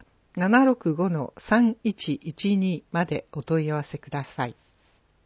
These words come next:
写真、写真の説明。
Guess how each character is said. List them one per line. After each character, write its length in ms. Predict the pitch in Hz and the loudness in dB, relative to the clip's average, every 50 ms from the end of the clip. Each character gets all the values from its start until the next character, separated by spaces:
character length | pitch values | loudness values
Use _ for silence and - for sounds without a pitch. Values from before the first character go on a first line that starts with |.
| _ _ _ _ _ _ - _ _ _ _ _ _ _ _ _ | _ _ _ _ _ _ -20 _ _ _ _ _ _ _ _ _
写 220 | - - - 185 175 | -10 -4 -4 -2 -2
真、 380 | - - - 190 185 175 180 - _ _ _ _ _ _ _ | -2 -2 -2 -2 -2 -2 -4 -10 _ _ _ _ _ _ _
写 180 | - - - 185 | -10 -6 -6 -4
真 260 | - - 240 233 226 | 0 2 4 4 4
の 100 | 220 214 | 4 2
説 340 | - - 202 - - - 165 | 0 -2 -4 -4 -6 -8 -8
明。 300 | 160 160 151 143 - | -6 -6 -6 -8 -10